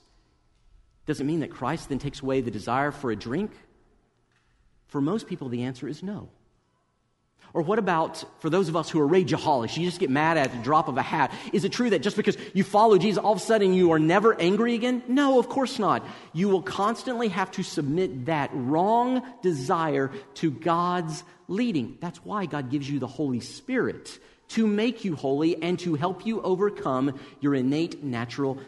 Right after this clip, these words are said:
desires. Now, beyond that, I need you to understand that desire does not determine what is right or wrong. What we do with those desires is what makes something right.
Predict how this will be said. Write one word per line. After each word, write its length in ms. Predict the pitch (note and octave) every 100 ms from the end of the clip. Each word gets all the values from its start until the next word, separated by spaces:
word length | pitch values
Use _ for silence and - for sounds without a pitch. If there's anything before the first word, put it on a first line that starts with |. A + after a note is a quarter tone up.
| -
desires. 760 | C#3+ C3 F3+ F#3+ C#3+ D#2 - - - -
Now, 280 | G3+ D#3 F#2+ - -
beyond 420 | G3 E3+ G#3+ C4 G#3
that, 220 | A3+ D#3+
I 80 | E3+
need 180 | F#3
you 80 | E3
to 40 | E3+
understand 360 | D#3+ D#3+ G3
that 100 | D3
desire 440 | C3 A#2+ D#3 F#3+ A#3
does 240 | F#3 E3
not 260 | F3+ G#3 E3+
determine 540 | E3+ - A#3+ G#3 D#3
what 140 | C#3+ D#3+
is 120 | C3+
right 260 | A2+ B2 -
or 100 | D#3+
wrong. 460 | A#3 B3+ G2 - - - -
What 160 | - G3
we 100 | F#3+
do 300 | C#3 G#3+ D4
with 100 | C#4
those 160 | F3 B2+
desires 540 | B2+ A#2+ A#2+ D3+ D#3+
is 140 | F#3 -
what 380 | F3 B3 - E3+
makes 260 | G#3+ -
something 320 | - C#3+ F3
right. 420 | F#3+ B3+ B2 -